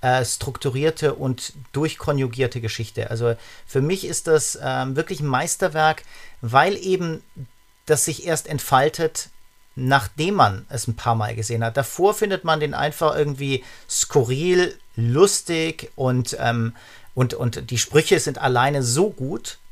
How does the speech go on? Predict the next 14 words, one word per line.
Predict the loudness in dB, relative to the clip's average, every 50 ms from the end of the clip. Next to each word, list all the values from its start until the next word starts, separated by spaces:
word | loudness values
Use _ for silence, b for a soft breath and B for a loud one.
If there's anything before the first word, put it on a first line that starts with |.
| -2
dass | 0 0 0 0
es | -2 -4
sich | -4 -4 -4 -2
lohnt. | -2 -2 -2 -4 -6 -8 b b b b b b b
Und | -2 2 6
irgendwann | 6 6 6 6 4 4 4 4 6
merkst | 6 6 6 4 2 -2 -2
du, | -2
das | -2 -2 0
hat | 0 -2 0 0
wirklich | 0 0 0 0 -4 -10 -6
philosophisch-psychologischen | -4 -4 -2 -2 -2 -4 -4 -4 -4 -4 -2 -2 -4 -4 -4 -4 -4 -4 -4 -2 -4 -2 -2 -4 -4 -6 -6 -4 -4 -2 -2 -2 -4 b b b b b b b b -12 -4
Charakter. | -2 -2 0 0 -2 -6 -6 -6 -6 -6 -6 -8 -12 -14 -18 -18 -18 -12 -4
Also | -2 0 2 2 4 4 4 2 0 -2